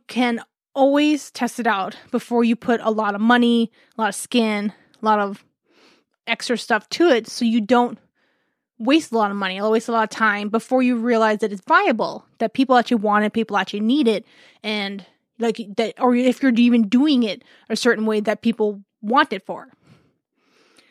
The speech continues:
And so I kinda wanna give you my two kind of big steps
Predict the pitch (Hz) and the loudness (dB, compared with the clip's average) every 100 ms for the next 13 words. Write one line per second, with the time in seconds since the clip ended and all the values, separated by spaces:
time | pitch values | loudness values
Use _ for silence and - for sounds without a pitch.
0 | _ _ _ - 233 262 254 294 311 311 | _ _ _ -8 -2 0 2 4 4 4
1 | 269 269 277 247 226 - 262 262 233 196 | 6 6 6 4 2 0 2 4 2 -4
2 | _ _ - 220 202 190 _ - 285 254 | _ _ -2 0 -2 -8 _ -2 -2 -2
3 | - 294 285 - - | -2 0 0 -2 -20